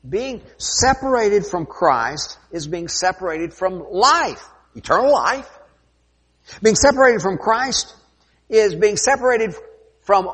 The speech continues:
all spiritual blessings, because all blessings from God, all spiritual blessings, they are in Christ.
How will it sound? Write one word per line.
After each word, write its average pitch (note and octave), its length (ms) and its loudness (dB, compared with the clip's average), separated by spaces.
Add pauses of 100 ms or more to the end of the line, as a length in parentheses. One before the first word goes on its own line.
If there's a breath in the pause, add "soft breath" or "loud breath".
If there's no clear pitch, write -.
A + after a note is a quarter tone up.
all B3+ 440 4
spiritual A#3 720 -2
blessings, F#3 520 0
because F3+ 320 -4 (120)
all B3+ 580 4
blessings F#3+ 580 2
from B2+ 240 -8
God, G#3 400 6 (220 loud breath)
all A#3 200 4
spiritual D4+ 540 -2
blessings, A3 440 -2 (200 soft breath)
they A3 280 -2
are C#4+ 160 2
in B3+ 120 -10
Christ. - 840 -2